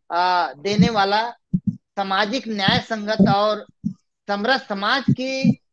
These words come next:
आ, जो कल्पना जो बाबा ने जो किया है, तो उसमें क्या कर, सर्वे जना सुखिना संतु समाना,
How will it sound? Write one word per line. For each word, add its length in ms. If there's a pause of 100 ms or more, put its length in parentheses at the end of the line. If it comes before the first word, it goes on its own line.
(140)
आ, 680 (260)
जो 160
कल्पना 840 (220)
जो 140
बाबा 340
ने 140
जो 140
किया 340
है, 260 (580)
तो 200
उसमें 520
क्या 200
कर, 160
सर्वे 460
जना 340
सुखिना 500
संतु 420
समाना, 600